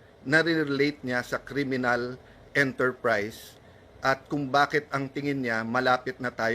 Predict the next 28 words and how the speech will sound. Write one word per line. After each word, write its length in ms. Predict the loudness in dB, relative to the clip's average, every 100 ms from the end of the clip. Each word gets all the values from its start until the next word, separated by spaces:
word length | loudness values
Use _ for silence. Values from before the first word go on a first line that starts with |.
| -2
maging 320 | -6 -6 -4
narco 320 | -4 -2 -6
state. 360 | -8 -6 -6 -8 -20 -20 _ _ _ _ _ _ _ _ _ _ _ _ -20 -20 0
Sa 160 | 2
haba 320 | 4 4 6 4
ng 240 | 2 -2
usapan 480 | -2 2 2 2 2
namin 400 | 2 0 -2 -4
ni 160 | -4 -4 -6 -10 -20 -20 -20 -2
Mayor 400 | 4 6 6 4
pa 160 | 0
siya 160 | 0 0
noon, 160 | 0
no, 80 | 0 -2
ni 80 | -2
Mayor, 480 | -2 2 2 2 4
ah, 320 | 4 4 2
Duterte, 800 | -2 0 2 2 0 -2 -2 -6
then 160 | -4
naging 240 | -4 -4 -6
presidente, 800 | -8 -6 0 0 0 -2 -2 -4 -14 -20 -20 -20 -20
wala 320 | 0 4 6 4
po 160 | 0
siyang 240 | -2 -2 -2
binabanggit 720 | 2 2 2 -2 -2 -4 -2
na 80 | 0
papatayin 720 | 2 2 0 -2 -2 -2 -2
niya 240 | -2 -2